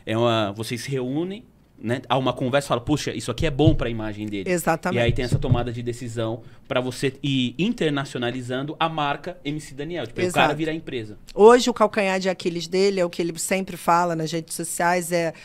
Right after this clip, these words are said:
Speaker 2: que as pessoas não chamam ele de música, que não chamam, falam que ele não é um artista da música, que ele é um influenciador. Balela, né, gente? Pelo amor de Deus, porque assim,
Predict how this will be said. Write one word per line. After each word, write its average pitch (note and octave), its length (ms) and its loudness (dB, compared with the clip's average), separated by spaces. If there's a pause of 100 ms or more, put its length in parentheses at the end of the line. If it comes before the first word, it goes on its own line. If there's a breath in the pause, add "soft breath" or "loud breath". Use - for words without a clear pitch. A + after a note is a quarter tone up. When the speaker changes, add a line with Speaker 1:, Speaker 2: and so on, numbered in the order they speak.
(280 loud breath)
Speaker 2:
que F#3+ 80 -2
as F3+ 80 0
pessoas G3+ 400 0
não A3 120 0
chamam B3 480 4
ele A#3 220 2
de G#3+ 140 -6
música, E3+ 760 -4 (380 soft breath)
que G#3 100 0
não A3 140 4
chamam, A#3 560 4
falam A3 300 2
que A#3 160 -6
ele A3+ 200 4
não A3+ 180 -2
é A3 120 2
um A3 60 0
artista G#3 320 -4
da G3+ 100 -2
música, G3+ 240 -6
que G#3 100 -6
ele G3+ 100 2
é - 20 0
um G3+ 80 -2
influenciador. F#3 800 -2 (720 soft breath)
Balela, F#3 460 0
né, A3 180 0
gente? E3 280 -8
Pelo D4 140 0
amor C#4 160 2
de C4 100 -4
Deus, A3+ 260 2
porque - 160 -6
assim, G#3 320 -4